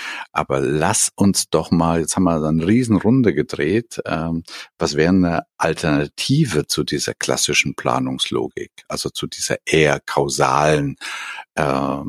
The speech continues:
übrigens, da fällt mir noch ein, du weißt ja, ich bin, ich war ja lange, lange Zeit beim Schmidt-Kolleg als Trainer und der Urvater dieser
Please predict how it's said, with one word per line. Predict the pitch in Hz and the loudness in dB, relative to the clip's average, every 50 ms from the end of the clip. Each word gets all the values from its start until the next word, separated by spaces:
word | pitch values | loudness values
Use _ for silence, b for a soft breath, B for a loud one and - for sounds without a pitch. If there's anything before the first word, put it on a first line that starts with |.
| - - - - - | -12 -12 -16 -14 -2
übrigens, | - - 92 98 127 139 127 - | 0 0 2 4 4 4 4 2
da | - - | 0 2
fällt | - 87 - - | 0 0 0 2
mir | 71 65 | 0 0
noch | 62 - - | 0 -2 -4
ein, | - - 78 82 85 85 82 B B B B B B _ _ - - - | -4 -2 0 2 2 2 0 B B B B B B _ _ -14 -12 -8
du | - 85 73 | -4 0 0
weißt | 76 82 - - | 0 0 2 2
ja, | 85 | 2
ich | 73 - - | 0 2 2
bin, | 82 73 53 | 2 2 2
ich | - - - | 0 0 0
war | 73 71 | 0 2
ja | 71 71 67 57 | 2 2 2 0
lange, | - - 82 82 82 95 98 | 2 2 2 2 4 4 4
lange | 87 76 71 73 76 71 - | 4 4 4 2 0 -2 -2
Zeit | - - 78 71 76 - - | -2 -2 0 0 0 -2 -2
beim | - 62 65 | -4 -4 -2
Schmidt-Kolleg | - - 98 107 - - - - 71 60 67 76 87 - - - | 0 2 2 2 2 0 -2 -2 0 2 2 2 0 -2 -8 -12
als | - - 71 65 - - | -6 -6 -4 -4 -4 -6
Trainer | - - 62 65 71 85 120 135 - _ _ B B B B B B B B _ | -2 0 0 0 0 0 -2 -4 -6 _ _ B B B B B B B B _
und | - 78 76 73 73 76 73 - - - - - _ | 0 0 2 2 0 -2 -4 -4 -8 -10 -12 -8 _
der | - 78 71 69 - - | 0 0 2 2 0 2
Urvater | - 113 135 160 165 - - - 67 62 135 67 - - 78 71 73 73 69 - - - - _ - | 2 4 6 6 4 2 2 0 0 0 0 -2 -4 -2 -2 -2 0 -2 -4 -6 -10 -14 -16 _ -10
dieser | 76 69 65 73 64 65 65 | -10 -6 -2 -2 -2 -2 -4